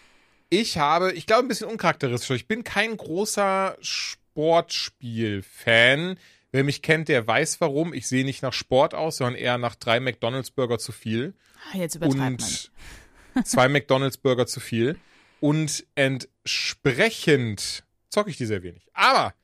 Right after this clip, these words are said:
Speaker 1: ich hatte richtig Bock auf W W E two K twenty twenty.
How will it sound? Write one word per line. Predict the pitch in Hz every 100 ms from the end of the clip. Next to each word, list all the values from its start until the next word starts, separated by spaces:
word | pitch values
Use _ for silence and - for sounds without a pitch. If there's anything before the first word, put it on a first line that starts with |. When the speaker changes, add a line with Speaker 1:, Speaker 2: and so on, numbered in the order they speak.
| _ _ -
Speaker 1:
ich | 165
hatte | 190 156
richtig | 156 -
Bock | 165 160
auf | 123
W | 104 104 254 240 220
W | 180 175 180 165 165
E | 175 185
two | - 285
K | 190 226
twenty | 240 214 175
twenty. | 143 170 - 101